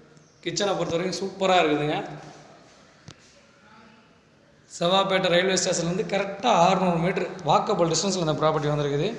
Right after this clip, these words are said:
வாங்க, அப்படியே ஃபர்ஸ்ட் ஃப்ளோர் போய் பார்ப்போம். ஹெட் ரூம்லாம் பண்ணி நல்லா சிறப்பா பண்ணியிருக்காங்க. இந்த ஏரியால ஒரு தொண்ணூறு பில்டிங் பண்ணியிருக்கனால ஒரு அனுபவம் வாய்ந்த பில்டர்கிட்ட நம்ம ப்ராப்பர்ட்டி வாங்குறோம். இதோட விலை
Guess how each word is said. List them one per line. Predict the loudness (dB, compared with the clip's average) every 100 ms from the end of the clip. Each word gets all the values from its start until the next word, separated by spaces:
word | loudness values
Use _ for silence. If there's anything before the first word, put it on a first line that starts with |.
| -12 -18 -20 -20 -20 -20 -20 -20 -20 -20 -20 -20 -20 -20 -20 -14 -2
வாங்க, | 0 0
அப்படியே | -2
ஃபர்ஸ்ட் | -4 -2
ஃப்ளோர் | -2 -2
போய் | -2 -2
பார்ப்போம். | -4 -4 -6 -14 -20 -20 -20 -20 -20 -20 -20 -20 -20 -20 -20 _ -20 -12
ஹெட் | -6 -4 -2
ரூம்லாம் | -2 -2 -2
பண்ணி | -2 0
நல்லா | 0 0
சிறப்பா | 0 0 0 2
பண்ணியிருக்காங்க. | 2 2 2 0 0 -2 -8 -16 -20 -20 -18 -18 -14 -6
இந்த | 2 6
ஏரியால | 6 6 4
ஒரு | 2
தொண்ணூறு | 2 4 4
பில்டிங் | 2 0 0
பண்ணியிருக்கனால | -2 -2 0 0 0 -2 -8 -16 -20 -20 -20 -8 2
ஒரு | 4 6
அனுபவம் | 4 6 6
வாய்ந்த | 6 6 6
பில்டர்கிட்ட | 6 2 2 2
நம்ம | 2 2
ப்ராப்பர்ட்டி | 0 2 2
வாங்குறோம். | 2 2 0 -2 -8 -16 -18 -20 -20 -20 -20 -20 -20 -20 -18 -20 -20 -20 -20 -18 -18 -16 -14 -2
இதோட | 2 4 4
விலை | 6